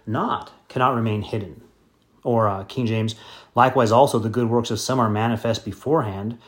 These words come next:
and they that are otherwise cannot be hid." So there's a parallel here, which felt, it felt like a proverb already.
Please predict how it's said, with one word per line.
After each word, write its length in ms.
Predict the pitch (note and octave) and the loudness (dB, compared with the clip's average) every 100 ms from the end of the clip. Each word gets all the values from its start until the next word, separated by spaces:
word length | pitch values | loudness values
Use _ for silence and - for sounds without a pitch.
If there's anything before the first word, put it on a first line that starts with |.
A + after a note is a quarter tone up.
| - - _ - | -20 -20 _ -6
and 120 | A2+ | -2
they 80 | B2 | 0
that 120 | A#2 | 2
are 160 | A2 A#2+ | 2 2
otherwise 600 | C#3+ D#3+ G#2 G2 G#2 - | 2 4 4 2 -2 -6
cannot 320 | - A2+ G#2 | 0 0 0
be 80 | G2 | -6
hid." 320 | A#2 G2 - _ _ _ _ _ _ _ _ _ _ _ | -8 -10 -14 _ _ _ _ _ _ _ _ _ _ _
So 180 | - D3 | 0 2
there's 140 | C3+ | 2
a 60 | A#2+ | 0
parallel 500 | - B3+ G#3 B2 A2+ | 2 6 6 6 4
here, 240 | A2 F#2+ | 0 -8
which 160 | A2 A#2 | -8 -4
felt, 340 | - A3 - | 2 2 2
it 80 | E3+ | -2
felt 220 | - A#3+ | 4 6
like 160 | F3+ A#2+ | 6 2
a 40 | |
proverb 400 | A2+ C3 B2+ A2+ | 2 4 6 4
already. 460 | A2 G#2+ B2 G#2+ | 2 2 0 -4